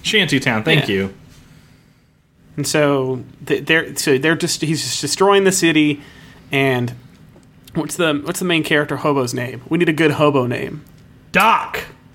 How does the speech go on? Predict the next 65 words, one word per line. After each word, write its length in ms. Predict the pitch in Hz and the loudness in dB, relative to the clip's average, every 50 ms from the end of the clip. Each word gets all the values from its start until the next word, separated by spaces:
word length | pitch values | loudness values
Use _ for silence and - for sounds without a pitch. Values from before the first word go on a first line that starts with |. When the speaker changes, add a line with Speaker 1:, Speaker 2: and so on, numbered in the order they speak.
| - - - - - | -20 -20 -18 -6 0
Speaker 1:
Doc. 380 | 143 135 - 143 139 139 135 - | 2 2 2 2 0 -2 -4 -4
Oh 160 | 226 220 240 | -2 -2 -2
my 160 | 269 233 226 | -2 -2 -2
Speaker 2:
Shoehorn. 100 | 247 202 | -2 0
Speaker 1:
gosh, 460 | 214 269 - - 226 277 285 - - 214 | 0 -2 -2 -2 -2 -2 -2 -4 -4 -4
no. 600 | 220 233 247 254 - - 247 247 240 233 226 - 185 220 240 240 - - - | -2 0 0 -2 -2 0 0 0 2 0 -2 -2 -2 -2 0 0 -2 -2 -2
Are 140 | 240 233 233 | -2 -2 0
you 140 | 240 254 | 0 0
doing 220 | 240 277 277 277 269 | 2 2 0 2 0
what 100 | 262 247 | 0 0
I 120 | 240 240 240 | 0 -2 0
think 200 | 247 233 233 262 | -2 -2 -2 0
you're 120 | 254 240 | 0 0
about 200 | 240 233 247 240 | 2 0 0 -2
to 80 | 240 226 | 0 -2
do? 360 | 190 208 214 226 254 262 247 - - 214 214 240 | 0 0 2 2 0 -2 -4 -6 -12 -14 -10 -6
Speaker 3:
No. 320 | 226 240 220 165 131 123 - - - _ _ - - - _ _ _ - | -2 -2 -2 -2 -2 -6 -8 -10 -20 _ _ -20 -20 -20 _ _ _ -4
Speaker 1:
Okay. 260 | 175 185 190 180 190 170 | -2 0 0 2 2 2
Speaker 3:
He's 140 | 175 175 | 2 0
Speaker 2:
Uh, 40 | 143 | 0
it 160 | 139 156 156 | 0 -2 -2
could 240 | - - 233 247 160 | 0 0 0 0 0
be. 140 | 127 131 123 | -2 -2 -2
Speaker 3:
I 60 | 120 | -2
just 140 | - - - | -2 -2 -2
want 200 | 185 185 190 180 | -2 0 0 -2
his 60 | 156 | -2
name. 240 | 180 185 170 156 135 - - _ - | -4 -6 -6 -6 -8 -10 -16 _ -8
Yeah, 300 | 147 120 147 151 131 120 | -6 -2 0 0 0 0
I 40 | 120 | -2
mean, 120 | 120 120 | -6 -6
we 60 | 123 120 | -6 -6
could, 320 | - 151 175 214 156 107 | -4 -2 -2 -2 -2 -4
but 120 | 113 113 113 | -6 -6 -6
he's 200 | 131 143 - - - - - - - | -6 -6 -8 -10 -18 -20 -18 -2 0
Speaker 2:
What 80 | 180 | 0
Speaker 3:
no, 20 | 208 | 2
Speaker 2:
about 160 | 208 - - | 2 2 0
Speaker 3:
he's 80 | 131 143 | 2 0
Speaker 2:
Doc 220 | 165 165 170 - | 2 2 2 0
Shoehorn? 680 | - - - 180 165 143 139 135 131 123 120 127 131 - - | -2 -2 2 2 2 2 2 2 0 0 -2 -4 -8 -8 -2
Speaker 3:
yeah, 100 | - 190 202 | 2 2 2
Speaker 1:
Okay. 200 | 196 - - 196 | 4 2 2 2
Speaker 3:
Doc 220 | 190 185 185 190 | 2 2 0 -2
Shoehorn. 560 | - - 151 135 120 120 113 101 98 98 95 | -4 -4 -4 -4 -2 -4 -8 -10 -10 -12 -6
Speaker 1:
I 180 | 175 180 220 214 | -2 -2 -2 2
thought, 240 | 208 202 202 196 - | 2 0 0 0 -2
I 100 | 185 220 | -4 -4
thought 200 | 220 - 208 202 190 | -2 -2 -4 -2 -2
we 80 | 185 | -2
Speaker 2:
Or, 20 | - | -2
Speaker 1:
might 140 | 175 175 170 | -2 -2 -2
be 80 | 170 160 | -2 -2
Speaker 2:
or, 20 | |
Speaker 1:
trying 200 | 156 156 175 143 | 0 0 0 0
to 100 | 135 135 | 0 0
pull 160 | - 175 165 | 0 0 -2
Speaker 2:
uh, 40 | 147 | 0
Speaker 1:
Doc 180 | 147 147 143 143 | 0 0 -2 -2
Speaker 3:
He's 80 | - - | -2 -2
Speaker 1:
Brown 260 | 143 143 143 135 131 | 0 0 0 -2 -4
into 160 | 123 120 117 | -6 -6 -6
this. 160 | 117 117 120 | -6 -4 -2
Speaker 3:
definitely, 760 | 160 156 160 156 160 165 160 160 160 160 156 156 151 151 127 | 0 0 0 0 -2 -4 -2 0 0 0 0 0 0 -2 -4
okay, 320 | 147 139 - 110 104 101 | -6 -8 -8 -10 -10 -12